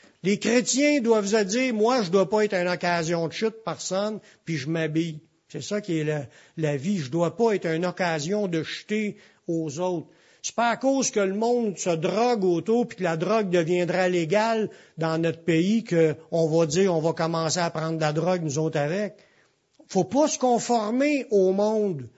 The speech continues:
Faut pas être pareil comme le monde. Faut être pareil comme Jésus. Saint, pur, marcher dans droiture.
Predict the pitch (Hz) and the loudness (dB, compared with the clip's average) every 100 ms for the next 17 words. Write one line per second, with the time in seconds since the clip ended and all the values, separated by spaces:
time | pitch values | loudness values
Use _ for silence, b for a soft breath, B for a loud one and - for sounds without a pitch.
0 | b b b b b _ - 190 208 262 | b b b b b _ -2 0 2 0
1 | 254 - 233 226 262 277 226 208 202 196 | 0 0 0 4 4 4 4 2 4 4
2 | 202 226 226 196 190 214 233 - 208 208 | 4 2 2 0 0 2 2 0 0 2
3 | 262 214 214 196 165 185 175 165 247 262 | 2 2 0 0 0 0 0 0 0 0
4 | 208 - _ _ _ _ _ _ - - | -2 -8 _ _ _ _ _ _ -20 -20
5 | - - - - 220 254 262 220 - B | -20 -4 -2 0 2 2 2 0 -4 B
6 | B - 247 277 269 220 156 - _ _ | B 2 4 6 6 4 0 -6 _ _
7 | _ _ - 185 147 - 247 226 220 190 | _ _ -2 -2 -2 -2 0 2 2 0
8 | 180 196 180 262 285 269 185 | 2 2 2 0 2 0 -2